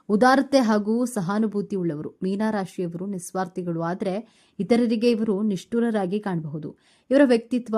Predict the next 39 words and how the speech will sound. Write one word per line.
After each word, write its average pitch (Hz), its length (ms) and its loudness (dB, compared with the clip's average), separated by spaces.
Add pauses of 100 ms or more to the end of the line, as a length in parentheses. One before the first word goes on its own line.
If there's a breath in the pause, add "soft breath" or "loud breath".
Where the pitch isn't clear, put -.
ಒಳ್ಳೆಯ 202 380 0
ಗುಣಗಳು 185 520 -4
ಹಾಗೂ 180 300 -4
ಕೆಟ್ಟ 214 320 -6
ಗುಣಗಳ 185 360 -4
ಕುರಿತಾದ 175 560 -6
ಮಾಹಿತಿ 170 460 -6
ಜೊತೆಗೆ 196 460 -6
ಮೀನ 190 320 -4
ರಾಶಿ 202 400 -4
ನಕ್ಷತ್ರ 190 540 -6
ಆಧಾರಿತ 180 440 -4
ಜನ್ಮ 185 340 -4
ರಹಸ್ಯದ 180 480 -6
ಬಗ್ಗೆ 190 420 -6 (400 soft breath)
ಈ 277 160 8
ವಿಡಿಯೋದಲ್ಲಿ 202 500 2
ತಿಳಿಸಿಕೊಡಲಿದ್ದೇನೆ. 165 960 -6
ಅದಕ್ಕೂ 214 200 -4
ಮುಂಚೆ 233 240 0
ನೀವಿನ್ನೂ 226 300 0
ನಮ್ಮ 214 140 -2
ಚಾನಲ್ಗೆ 185 400 -6
ಸಬ್ಸ್ಕ್ರೈಬ್ 180 460 -8
ಆಗಿಲ್ಲ 170 260 -4
ಅಂದ್ರೆ 170 180 -4
ಈಗಲೇ 170 220 -8
ಸಬ್ಸ್ಕ್ರೈಬ್ 175 480 -8
ಆಗಿ, 170 180 -6
ಹಾಗೆ 190 260 -4
ವಿಡಿಯೋಗೆ 180 420 -4
ಲೈಕ್ 190 300 -4
ಮಾಡಿ, 208 200 -4
ವಿಡಿಯೋವನ್ನು 202 420 -4
ಸ್ಕಿಪ್ 240 300 -6
ಮಾಡದೆ 175 280 -2
ಕೊನೆ 214 260 -2
ತನಕ 165 280 -6
ನೋಡಿ. 175 420 -2